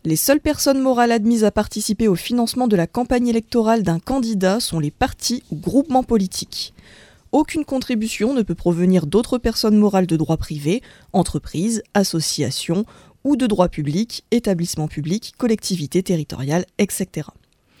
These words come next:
La C N C C F P rappelle qu'il est interdit à tout candidat de recevoir, pour quelque dépense que ce soit,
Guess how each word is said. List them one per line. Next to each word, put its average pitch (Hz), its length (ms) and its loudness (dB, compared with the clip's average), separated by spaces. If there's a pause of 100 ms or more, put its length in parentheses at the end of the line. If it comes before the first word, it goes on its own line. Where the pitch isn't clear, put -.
(480)
La 151 160 -2
C - 220 0
N 254 220 4
C - 180 0
C 139 260 -2
F - 200 -12
P 269 300 0
rappelle 160 600 -2
qu'il - 180 -8
est - 160 -4
interdit 202 440 -2
à - 80 -6
tout - 180 -4
candidat 202 540 2
de 190 80 -2
recevoir, 175 880 0
pour - 160 -14
quelque 285 340 -2
dépense 214 480 0
que 196 140 -4
ce 175 160 -2
soit, 156 340 -2